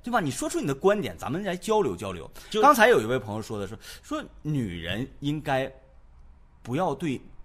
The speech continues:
Speaker 1: 这个事，这个，这个结婚这个事情啊，
Speaker 2: 嗯。
Speaker 1: 或者离开这个婚姻呢，那么的恐惧。
Speaker 2: 嗯。
Speaker 1: 因为现在男女平等，就要讲说，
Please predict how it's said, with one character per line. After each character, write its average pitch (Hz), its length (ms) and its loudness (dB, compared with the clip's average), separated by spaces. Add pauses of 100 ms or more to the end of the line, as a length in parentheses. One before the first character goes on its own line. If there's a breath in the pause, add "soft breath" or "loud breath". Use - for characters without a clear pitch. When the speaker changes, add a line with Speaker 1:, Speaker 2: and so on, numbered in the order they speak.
(160)
Speaker 1:
这 151 140 -6
个 107 120 -6
事， - 340 -12
这 98 120 -12
个， 101 100 -8
这 117 120 -12
个 98 200 -8 (220)
结 135 120 -4
婚 156 160 -2
这 156 80 -2
个 131 80 0
事 - 160 -8
情 98 140 -8
啊， 90 120 -6
Speaker 2:
嗯。 139 260 -2
Speaker 1:
或 143 80 0
者 104 60 -2
离 113 120 -4
开 139 180 -4
这 127 120 -6
个 107 160 -4
婚 123 180 -6
姻 120 120 -4
呢， 110 140 -4 (280 soft breath)
那 175 140 -2
么 143 100 -2
的 127 140 0
恐 - 300 -12 (160)
惧。 139 240 -6 (180)
Speaker 2:
嗯。 135 200 0 (240)
Speaker 1:
因 202 140 -4
为 185 320 -6 (840)
现 196 320 -4
在 160 240 -2
男 107 320 -2
女 139 120 -2
平 120 280 -8
等， 107 140 -8 (320)
就 277 240 0
要 127 160 2
讲 - 280 -8 (300)
说， 123 320 -4